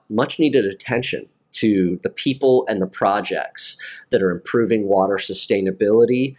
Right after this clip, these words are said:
and equity. It's amazing to me that I have had listeners to the podcast from more than eighty countries around the world. And I think that speaks to the appetite that there is for positive news, for solutions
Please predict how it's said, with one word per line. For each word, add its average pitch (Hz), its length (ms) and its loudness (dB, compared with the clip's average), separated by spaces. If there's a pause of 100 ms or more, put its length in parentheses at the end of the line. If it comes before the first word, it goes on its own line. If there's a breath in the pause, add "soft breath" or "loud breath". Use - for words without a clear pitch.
(240 soft breath)
and 117 300 -2
equity. - 580 -6 (280 soft breath)
It's - 160 -2
amazing 110 480 0
to - 160 -2
me 101 220 0
that 95 380 -2
I 95 100 0
have 98 440 -4
had 104 220 -2
listeners 104 680 0
to - 140 -2
the 107 80 0
podcast 95 720 -2
from 92 380 -2
more 113 200 4
than 101 160 -4 (100)
eighty 110 240 -2
countries 95 800 -6
around 95 280 0
the 95 80 -4
world. 90 520 -4 (300 loud breath)
And 123 100 0
I 120 40 0
think 175 220 -4
that 143 260 0
speaks - 540 -6
to 98 560 0
the 104 220 -6
appetite 101 580 -4
that - 140 -8
there 98 160 2
is 90 560 0
for 92 540 0
positive 117 540 0
news, 101 640 0 (240 loud breath)
for 101 200 -4
solutions 90 1040 -2